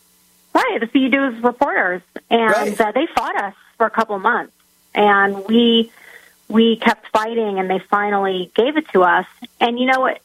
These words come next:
Speaker 1: They did omit some footage. We're trying to figure it out, but we had witnesses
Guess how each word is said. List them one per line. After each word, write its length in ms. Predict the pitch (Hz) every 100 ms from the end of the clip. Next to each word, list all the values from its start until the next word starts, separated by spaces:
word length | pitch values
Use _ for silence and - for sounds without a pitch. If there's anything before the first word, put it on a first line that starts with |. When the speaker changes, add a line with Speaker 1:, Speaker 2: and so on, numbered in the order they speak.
| _ _ _ 220
Speaker 1:
They 280 | - 240 247 -
did 220 | 262 254 -
omit 540 | 240 220 202 208 226 -
some 140 | 214 196
footage. 500 | - 190 214 233 -
We're 120 | 190
trying 260 | - 202
to 80 | 190
figure 300 | - 202 202
it 60 | 185
out, 260 | 180 196 -
but 240 | 196 - _ _ _ _ _ _ _ _ _ _ _ _ _ -
we 180 | 233 311
had 240 | 311 202
witnesses 680 | 202 254 277 294 254 220